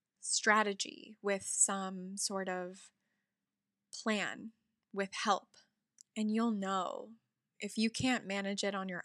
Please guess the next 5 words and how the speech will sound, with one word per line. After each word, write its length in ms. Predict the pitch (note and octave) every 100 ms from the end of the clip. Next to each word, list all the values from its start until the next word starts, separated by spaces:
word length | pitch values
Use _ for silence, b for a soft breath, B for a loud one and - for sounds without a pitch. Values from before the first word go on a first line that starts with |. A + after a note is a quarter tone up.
| -
own, 400 | F3+ G3 B3+ D#4+ - _ _ _ _
there's 420 | G#3+ G#3+ G3+ - - -
so 720 | - - - G#3+ A3+ A#3 A3+
many 340 | G#3+ G3+ G3+ G3
different 340 | G3 F#3+ F#3